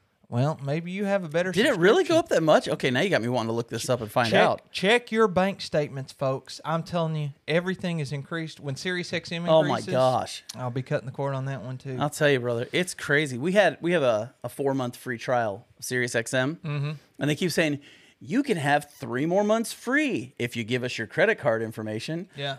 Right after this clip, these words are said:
Speaker 2: You're like, "Nope, I'm good.
Speaker 1: I
Speaker 2: I will
Speaker 1: pay
Speaker 2: do the free. I'll stick with it."
Speaker 1: I pay for it. But, you know, they always hook you. They give you so long for free.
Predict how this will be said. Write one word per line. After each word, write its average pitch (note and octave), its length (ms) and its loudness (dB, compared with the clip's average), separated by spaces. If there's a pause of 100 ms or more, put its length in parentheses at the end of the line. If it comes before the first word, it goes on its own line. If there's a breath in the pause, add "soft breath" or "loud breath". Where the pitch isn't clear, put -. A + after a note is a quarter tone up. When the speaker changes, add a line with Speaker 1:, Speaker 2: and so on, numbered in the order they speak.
(100)
Speaker 2:
You're A#2 120 -4
like, A#2 60 -2
"Nope, G3+ 300 2 (140)
I'm G#3 100 2
good. A#3 300 4 (120)
Speaker 1:
I D#3+ 120 6
Speaker 2:
I - 20 8
will G#3 140 6
Speaker 1:
pay D#3 60 2
Speaker 2:
do D3 100 -2
the - 60 -6
free. A3+ 220 -2
I'll D3 100 4
stick F#3 220 -8
with G3 120 0
it." - 160 -4 (100)
Speaker 1:
I E3+ 120 0
pay F#3+ 180 0
for C#3+ 280 -2
it. - 140 -6 (220)
But, C3+ 260 0
you D3 100 -6
know, D#3 140 4
they D3 120 4
always D#3 260 4
hook - 280 -4
you. C3+ 80 -6
They B2 120 -2
give C3 160 -6
you B2+ 60 -4
so C#3+ 180 0
long C#3+ 240 -4
for C#3+ 160 -10
free. A#2 440 -8